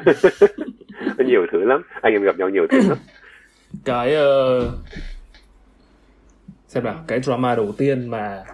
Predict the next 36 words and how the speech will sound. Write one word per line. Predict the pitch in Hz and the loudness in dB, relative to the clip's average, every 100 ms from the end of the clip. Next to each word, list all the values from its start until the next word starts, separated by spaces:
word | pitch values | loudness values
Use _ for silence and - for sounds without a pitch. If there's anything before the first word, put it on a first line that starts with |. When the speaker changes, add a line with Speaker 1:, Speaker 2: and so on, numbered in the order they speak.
| - _ _ _ _ _ _ _ _ _ - | -20 _ _ _ _ _ _ _ _ _ -14
Speaker 2:
mà, | 110 104 | -12 -10
mà | 104 101 | -8 -8
thay | 131 120 | -6 -4
đổi | 104 | -4
bản | 107 117 | -6 -4
thân | 127 | -4
mình. | 120 107 98 _ _ - - - - _ _ _ _ _ _ _ _ _ _ _ - - _ - - | -4 -6 -10 _ _ -20 -20 -20 -20 _ _ _ _ _ _ _ _ _ _ _ -20 -20 _ -20 -8
Bây | 139 135 | -2 0
giờ | 123 | 0
anh | 127 | -2
thử | 120 | -4
nghĩ | 110 127 | -4 -2
lại | 151 | -2
nhé. | 135 156 156 - _ _ _ _ _ | -2 -4 -8 -20 _ _ _ _ _
Một | 127 | -6
thằng | 123 | -2
đàn | 123 | 0
ông | 139 147 | 0 0
ấy, | 180 - _ _ - - - _ _ _ _ _ - | -4 -10 _ _ -8 -8 -10 _ _ _ _ _ -6
những | 143 151 | -4 -2
cái | 160 151 | -2 -2
gì | 156 147 113 | 0 0 0
có | 123 | -2
thể | 131 117 | -4 -4
thay | 107 143 131 | -4 -2 0
đổi | 110 131 | 0 0
được | 120 - | -2 -2
cái | 127 | -6
suy | 139 | -4
nghĩ | 123 127 143 | -4 -2 -2
và | 139 110 | -2 -4
cái | 107 117 | -2 -4
cuộc | 135 | -4
đời | 120 104 | -4 -4
của | 107 | -4
nó? | 107 113 | -2 -4